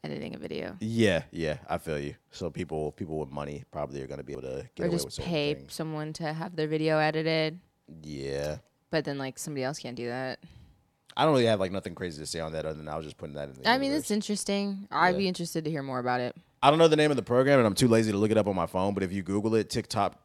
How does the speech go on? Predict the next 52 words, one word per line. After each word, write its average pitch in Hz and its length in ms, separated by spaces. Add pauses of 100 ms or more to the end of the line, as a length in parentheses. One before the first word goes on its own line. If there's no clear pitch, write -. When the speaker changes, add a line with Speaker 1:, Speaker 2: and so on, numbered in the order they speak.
(140)
Speaker 2:
TikTok 107 440
is 95 80
hiring, 98 400
like, 87 160
job 87 260
resumes 98 320
or - 20
something 101 120
like 101 120
that, 98 120
you'll 107 100
find 85 320
it. 80 140 (180)
It's 101 140
a 110 40
new 104 140
beta 85 280
program. 82 440 (280)
Speaker 1:
Mm. 175 120
Speaker 2:
Um, 98 540 (100)
before 131 220
I 117 80
ask 110 200
you 104 120
the 87 120
question, 87 520
one 104 140
more 101 100
thing 92 180
I 90 60
got 87 160
for 90 80
social 90 320
media 87 260
is, 78 200
um, 82 340 (540)
I 107 40
don't 107 60
know 107 80
if 90 60
you 92 80
saw, 92 180
but 82 220
Norway 92 460
is 82 140
banning 85 440
people 82 320
who 85 80
fake 82 260
photos 85 360
and 78 100
videos. 92 400